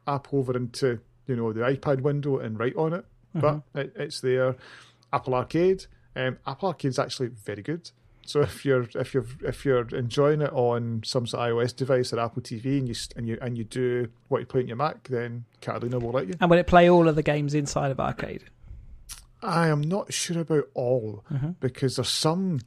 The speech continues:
Speaker 2: Some surely
Speaker 1: I
Speaker 2: have the interface requirements that you need to
Speaker 1: for
Speaker 2: be able to touch and
Speaker 1: touch.
Speaker 2: stuff like that, yeah.
Speaker 1: And that's, and that's where there's some games that really do need a pad,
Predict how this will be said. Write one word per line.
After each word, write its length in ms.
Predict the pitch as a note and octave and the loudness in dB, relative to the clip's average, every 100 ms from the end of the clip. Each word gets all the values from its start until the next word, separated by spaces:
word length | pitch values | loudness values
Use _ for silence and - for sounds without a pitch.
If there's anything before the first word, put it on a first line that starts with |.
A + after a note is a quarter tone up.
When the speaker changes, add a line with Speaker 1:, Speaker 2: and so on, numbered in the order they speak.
| - | -6
Speaker 2:
Some 260 | - F3+ | 4 4
surely 260 | - F3 D#3 | 8 8 8
Speaker 1:
I 60 | |
Speaker 2:
have 180 | D3+ D3+ | 8 6
the 100 | D3 | 4
interface 520 | D3 C#3 C#3 C#3 C3 | 0 0 -4 -4 -2
requirements 540 | C#3+ - C#3+ C#3 C3+ - | -4 2 2 2 -2 -8
that 100 | C3 | -6
you 100 | C3+ | -4
need 280 | C#3 C#3 C3+ | -2 -2 -2
to 80 | |
Speaker 1:
for 60 | C#3 | -2
Speaker 2:
be 60 | C#3 | -2
able 60 | |
to 80 | C3 | 0
touch 260 | C#3 B2+ - | 0 0 -4
and 80 | - | -8
Speaker 1:
touch. 60 | |
Speaker 2:
stuff 200 | - - | -6 -6
like 200 | - F2+ | -8 -8
that, 60 | - | -6
yeah. 80 | C#3 | 0
Speaker 1:
And 80 | D3 | 2
that's, 260 | F3 D#3 | 2 0
and 140 | D#3 D3+ | 0 0
that's 260 | F3 - | 0 2
where 220 | F3 D3 | 4 4
there's 300 | C3 A#2 C3+ | 2 2 0
some 240 | - F3+ F3 | 4 2 4
games 380 | D#3+ D3 D3 C3+ | 2 2 2 2
that 140 | B2 | -2
really 340 | C3 C#3 C3+ B2+ | 0 2 2 2
do 300 | C3 B2+ B2 | 2 2 2
need 140 | B2 | -2
a 60 | A2 | -4
pad, 440 | - A#2+ E3 - | -2 0 0 -2